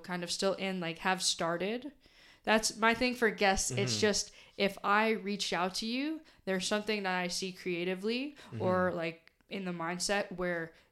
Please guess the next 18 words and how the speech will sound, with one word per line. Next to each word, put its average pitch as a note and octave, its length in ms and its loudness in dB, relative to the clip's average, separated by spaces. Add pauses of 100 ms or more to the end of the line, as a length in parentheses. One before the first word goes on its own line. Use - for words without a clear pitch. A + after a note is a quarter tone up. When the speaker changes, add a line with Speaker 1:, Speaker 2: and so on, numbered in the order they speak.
Speaker 1:
you G3+ 300 2
understand F#3 520 0
the F3 60 0
same F3 280 -2
thing F3 320 -2
of E3 260 -2 (220)
being F#3 300 2
mindful F3 440 2
of E3+ 120 0
what E3+ 140 2
you F3+ 120 -2
do, E3+ 260 -2
being E3+ 220 -4
intentional, E3+ 720 -4
being F3 240 -4
creative, E3+ 600 -2
and, D#3 140 -8
like, D3 240 -10